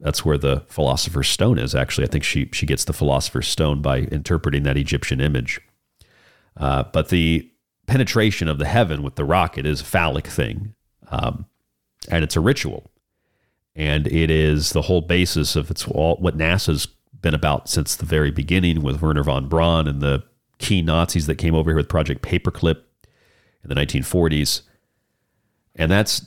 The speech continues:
not, uh, uh, I guess you could say it's not unassociated with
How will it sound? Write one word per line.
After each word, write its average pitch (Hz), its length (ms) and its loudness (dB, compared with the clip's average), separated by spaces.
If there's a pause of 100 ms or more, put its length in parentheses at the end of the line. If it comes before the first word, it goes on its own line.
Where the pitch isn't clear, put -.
(100)
not, 95 520 0 (200)
uh, 78 360 2 (500)
uh, 64 380 -10
I 82 100 2
guess 85 220 2
you 90 60 4
could 85 100 2
say 85 160 2
it's 80 140 -2
not 95 220 0
unassociated 90 840 0
with 76 360 -2